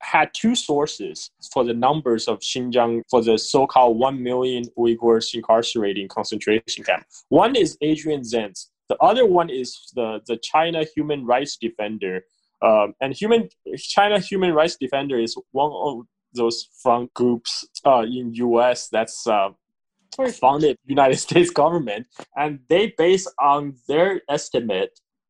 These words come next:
Speaker 1: based on, supposedly on interviews from eight Uyghur villagers from eight Uyghur village in,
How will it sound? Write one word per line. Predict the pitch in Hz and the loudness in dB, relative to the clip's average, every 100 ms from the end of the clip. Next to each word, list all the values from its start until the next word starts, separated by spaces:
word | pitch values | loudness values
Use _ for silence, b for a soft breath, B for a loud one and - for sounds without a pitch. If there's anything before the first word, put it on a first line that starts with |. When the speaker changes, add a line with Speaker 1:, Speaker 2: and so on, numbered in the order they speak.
| _ _ | _ _
Speaker 1:
based | 139 151 165 - | 2 4 2 2
on, | 131 135 131 131 | 6 6 4 -2
supposedly | 131 - 156 226 240 170 131 | -4 -4 4 4 4 0 -2
on | 143 139 | -4 -4
interviews | 165 196 226 170 135 127 127 127 - | -4 0 0 0 -4 -2 -2 -4 -2
from | 127 120 - 131 | -2 -2 -2 -2
eight | 143 151 151 _ _ 135 | 0 -2 -6 _ _ -4
Uyghur | 135 120 127 139 120 | -2 0 2 2 4
villagers | 135 165 120 - 104 101 107 - _ _ | 2 4 0 0 2 2 -2 -10 _ _
from | - 135 131 | 0 0 2
eight | 135 147 151 | 0 2 0
Uyghur | 127 127 117 123 120 | 0 0 2 2 2
village | 117 143 127 110 - - | 2 4 4 2 -4 -2
in, | 123 113 113 110 | 0 0 -2 -6